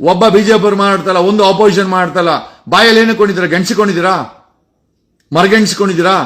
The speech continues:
ಆಹಾ, ಎಂತ ನಾಚಿಕೆ ಗೇಡಿನ ಪಕ್ಷ ನಿಮ್ದು. ವಿರೋಧ ಪಕ್ಷ ಅಂತ ಹೇಳ್ಬೇಕಾ?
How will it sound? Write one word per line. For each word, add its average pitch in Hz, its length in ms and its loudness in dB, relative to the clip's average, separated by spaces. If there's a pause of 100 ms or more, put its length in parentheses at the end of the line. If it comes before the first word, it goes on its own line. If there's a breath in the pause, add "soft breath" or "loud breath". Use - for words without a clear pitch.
(480)
ಆಹಾ, 120 520 -12 (280)
ಎಂತ 175 220 -2
ನಾಚಿಕೆ 175 460 0
ಗೇಡಿನ 170 320 0
ಪಕ್ಷ 151 300 -8
ನಿಮ್ದು. 165 720 -4
ವಿರೋಧ 196 260 2
ಪಕ್ಷ 202 280 -2
ಅಂತ 185 140 -2
ಹೇಳ್ಬೇಕಾ? 180 300 -2